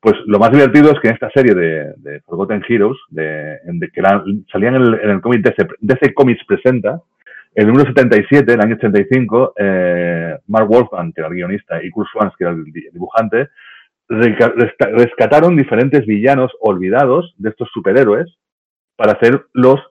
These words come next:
evidentemente, villanos olvidados, Forgotten Villains. Y claro, es que actualmente, si no fuera porque la Encantadora luego se convertiría, eh, en la protagonista, en una de las protagonistas de la, de la,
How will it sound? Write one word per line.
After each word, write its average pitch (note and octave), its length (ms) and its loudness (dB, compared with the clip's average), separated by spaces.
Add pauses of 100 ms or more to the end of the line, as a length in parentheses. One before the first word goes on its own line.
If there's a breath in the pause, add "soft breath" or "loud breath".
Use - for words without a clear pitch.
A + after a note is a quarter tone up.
evidentemente, F2+ 680 -8
villanos F#2+ 440 -6
olvidados, D#2+ 400 -10 (140)
Forgotten E2+ 380 -8
Villains. C#2+ 320 -20 (640)
Y G#2 80 -10
claro, G2 340 -2 (400)
es G#2+ 180 -10
que G#2+ 280 0
actualmente, D3 840 -2 (380)
si - 60 -12
no C3 140 -4
fuera E3 260 0
porque A2 460 0
la G#2 120 0
Encantadora F#2 800 -2 (760)
luego G#2 540 0
se F#2+ 100 -6
convertiría, F2+ 840 -2 (400)
eh, F2+ 680 -2
en G2 100 -6
la G2 80 0
protagonista, G2 920 2
en G2+ 80 -2
una A#2 100 0
de A#2+ 40 4
las A#2 140 2
protagonistas G2+ 500 -4
de G2+ 60 -2
la, F#2 80 2
de F2 160 -6
la, E2 540 -2